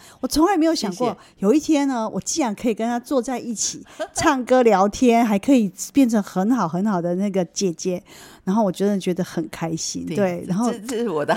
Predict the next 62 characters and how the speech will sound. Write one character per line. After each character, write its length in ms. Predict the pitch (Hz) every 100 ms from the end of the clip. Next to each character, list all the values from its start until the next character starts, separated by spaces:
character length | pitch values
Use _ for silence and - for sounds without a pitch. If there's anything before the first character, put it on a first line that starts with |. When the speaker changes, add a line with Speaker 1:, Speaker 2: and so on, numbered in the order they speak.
| 320
Speaker 1:
好 140 | 170
妹 220 | 226 240
妹。 180 | 214 220
Speaker 2:
<laughs> 640 | 240 453 392 453 440 - -
我 60 | 349
看 200 | 339 480
到， 60 | 453 302 247 -
看 160 | 403
到 300 | 381 330 254
侯 160 | 285 302
姐， 140 | 349
我 120 | 226
都 140 | 226 349
有 120 | 254
一 60 | 269
种， 200 | 233 175 - - -
哇， 360 | 285 226 190
真 160 | 180 254
的， 200 | 262 185 - - - _ _ _ -
我 180 | 247 226
希 320 | - - 311
望 180 | 349 311
我 180 | 196 175
以 200 | 175 185
后 240 | 185 240
七 380 | 202 - - 302
十 180 | 294 196
岁 300 | - 240 190
的 100 | 165
时 200 | - 165
候， 220 | 151 175 -
Speaker 1:
嗯。 60 | 180
Speaker 2:
我 160 | 170 - -
一 280 | 196 214
定 180 | 240 285
要 160 | 269 233
像 300 | - 247 196
你 160 | 170
一 20 | 190
样， 180 | 208 - - _
充 220 | - 311
满 140 | 247 180
着 80 |
光 320 | 175 214 220 226
彩， 240 | - 151
充 260 | - 285 285
满 160 | 196
着 80 | 170
生 260 | - 233 233
命 280 | 233 214
力， 160 | 208 180 - -
Speaker 1:
是。 160 | - -
Speaker 2:
充 160 | 311 302
满 180 | 220
着 220 | 180 180 175
这 160 | -
个， 120 | 226 208
对 220 | 294 254
这 120 | 262
个 100 | 226
世 280 | 202 - 233
界 240 | 240 208